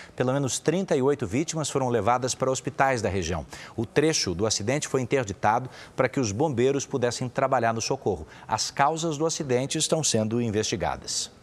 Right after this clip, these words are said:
Duas pessoas morreram num acidente de avião com um aeropo-, no aeroporto particular de Cuiabá. Imagens registradas por câmeras de segurança mostram isso aí, ó.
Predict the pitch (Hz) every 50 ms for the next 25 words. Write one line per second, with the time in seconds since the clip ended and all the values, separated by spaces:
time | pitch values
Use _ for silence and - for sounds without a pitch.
0 | - - - - - - - - - - - - - - - - - 101 117 143
1 | 135 120 - - 123 107 - 135 117 95 110 117 101 85 101 113 123 127 131 127
2 | 127 123 117 117 110 - - 98 85 90 113 127 135 131 - 104 87 101 131 135
3 | 120 98 95 92 98 110 120 123 - - - - - - - 120 117 117 117 117
4 | 117 117 107 101 - - 123 - 117 123 147 151 135 117 101 - - 123 120 -
5 | - 120 - 127 120 113 - - - 101 104 113 117 110 104 104 113 107 - -
6 | - - 175 170 156 143 127 92 78 92 90 82 - - - - - - - -
7 | - - - - - 123 120 131 143 160 170 160 107 98 90 78 - - 104 120
8 | 107 101 92 - - 127 123 127 113 110 - - 110 101 - 131 127 120 110 104
9 | 90 101 95 - - 92 82 92 104 123 127 - - 92 107 120 123 120 - 127
10 | 131 139 135 - - 143 123 98 90 85